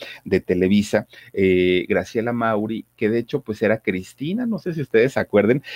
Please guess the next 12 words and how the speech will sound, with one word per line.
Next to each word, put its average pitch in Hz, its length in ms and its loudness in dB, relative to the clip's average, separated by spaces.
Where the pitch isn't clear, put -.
que 98 100 0
por 98 180 2
ahí, 104 240 4
pues, 120 240 -2
actuaron 104 540 2
grandes 123 680 0
personalidades 90 840 -4
de 110 80 -6
aquellos 87 400 -8
años. 131 420 -2
Estuvo 101 300 -6
Chachita, 113 840 -2